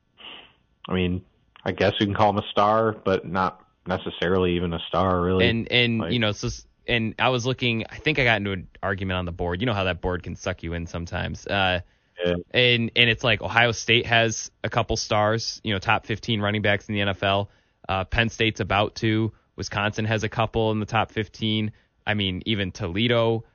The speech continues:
Speaker 2: Michigan State. Uh, you know, I mean, you can go down the list. There's a lot of, it's, it's just one of those things that Michigan, yeah, we're, we're way off topic now, but
Speaker 1: No, but I, I understand. I know it's,
Speaker 2: it's
Speaker 1: it's
Speaker 2: a tougher
Speaker 1: yeah, but it's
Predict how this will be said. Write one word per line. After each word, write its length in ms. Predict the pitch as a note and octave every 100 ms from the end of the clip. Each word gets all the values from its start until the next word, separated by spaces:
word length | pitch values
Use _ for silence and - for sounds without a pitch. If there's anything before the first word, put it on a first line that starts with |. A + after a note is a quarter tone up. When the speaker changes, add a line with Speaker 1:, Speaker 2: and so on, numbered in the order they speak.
| _ -
Speaker 2:
Michigan 420 | A2 - G2+ A2+
State. 560 | - - G#2+ G#2+ G#2 - _ _ _ _
Uh, 480 | G2 F#2+ F2+ F2+ E2+ B1+ - -
you 100 | A2+
know, 80 |
I 80 | G2+
mean, 80 | A2
you 100 | C3+
can 80 | C3+
go 120 | C3
down 160 | B2 A2+
the 60 |
list. 280 | G#2+ C3+ B2
There's 160 | A#2+ A2
a 40 |
lot 260 | A2 C3 B2
of, 260 | F#2 - _ _ _ _ _ _ _ _ -
it's, 480 | A#2+ - - - -
it's 180 | A#2 -
just 160 | A#2+
one 80 | B2
of 60 | A#2
those 160 | G#2+
things 280 | A#2+ B2 G#2+
that 200 | G2 - _ -
Michigan, 800 | G2 G2 - G2+ G2 G2 F#2+ A#2+ _ _ _ _ _ _ _ _ _ _ _ _ _ _ _
yeah, 160 | A2+ G#2
we're, 100 | A#2
we're 200 | G#2+ A#2+
way 160 | A2 G#2
off 160 | F#2+
topic 360 | - G2 F#2+ F2+
now, 260 | G#2 G2 F#2
but 280 | B2+ A#2+ - -
Speaker 1:
No, 180 | F#3 G3
but 120 | F3+
I, 200 | G3 G3+ E3
I 200 | F3+ E3+
understand. 380 | G#3 - C#3 C3+
I 100 | D#3
know 220 | E3+ D#3+
it's, 160 | E3 -
Speaker 2:
it's 180 | D#3+ D#3+
Speaker 1:
it's 120 | F#3
Speaker 2:
a 20 |
tougher 300 | - F#3+ -
Speaker 1:
yeah, 100 | G3+
but 60 |
it's 60 | G3+